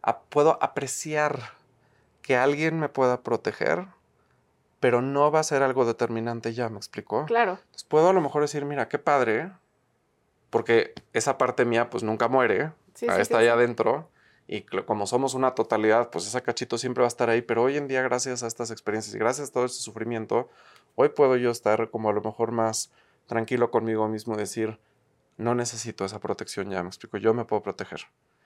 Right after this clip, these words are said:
Speaker 1: Si el otro puede, bueno, está padre.
Speaker 2: Qué maravilloso.
Speaker 1: Qué maravilloso, pero no es su responsabilidad, ¿no?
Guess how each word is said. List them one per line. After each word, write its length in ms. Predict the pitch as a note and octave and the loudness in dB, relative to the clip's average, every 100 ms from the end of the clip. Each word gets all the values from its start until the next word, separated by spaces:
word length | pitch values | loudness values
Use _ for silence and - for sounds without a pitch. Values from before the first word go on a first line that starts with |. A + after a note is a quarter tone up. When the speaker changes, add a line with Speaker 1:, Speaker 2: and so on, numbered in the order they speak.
| _ _ | _ _
Speaker 1:
Si 160 | - B2 | -4 2
el 100 | C3+ | 4
otro 260 | D3+ E3+ | 4 2
puede, 220 | E3+ D3 D3+ | 4 4 4
bueno, 240 | C#3+ B2+ | 2 -4
está 180 | - - | -8 -4
padre. 200 | B2 G#2+ | -2 -2
Speaker 2:
Qué 60 | G3+ | -2
maravilloso. 420 | G#3+ A3+ B3+ E4 | -2 -2 -2 0
Speaker 1:
Qué 60 | |
maravilloso, 540 | A#2+ A#2+ B2+ B2+ - - - | 2 2 2 0 -2 -10 -4
pero 220 | A2 A2 | -2 -2
no 320 | A2+ B2 C3 | -2 0 0
es 100 | C3+ | 0
su 120 | C3+ | -2
responsabilidad, 720 | A#2+ A2 A2+ G#2+ G2 G2+ F#2+ | -4 -4 -8 -6 -6 -6 -10
¿no? 240 | A2 A2 | -8 -8